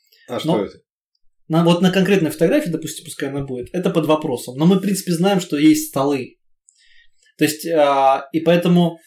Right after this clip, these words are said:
Speaker 2: это, как бы, знаешь, половинчатая даже правда,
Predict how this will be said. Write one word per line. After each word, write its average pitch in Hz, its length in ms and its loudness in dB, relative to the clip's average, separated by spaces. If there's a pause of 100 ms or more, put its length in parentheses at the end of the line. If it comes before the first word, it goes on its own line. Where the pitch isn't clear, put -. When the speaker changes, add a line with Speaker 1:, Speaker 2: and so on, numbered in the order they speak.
(100)
Speaker 2:
это, 160 200 0
как 156 180 -4
бы, 151 80 -6
знаешь, 190 240 0
половинчатая 175 680 2
даже 139 180 -2
правда, 185 540 0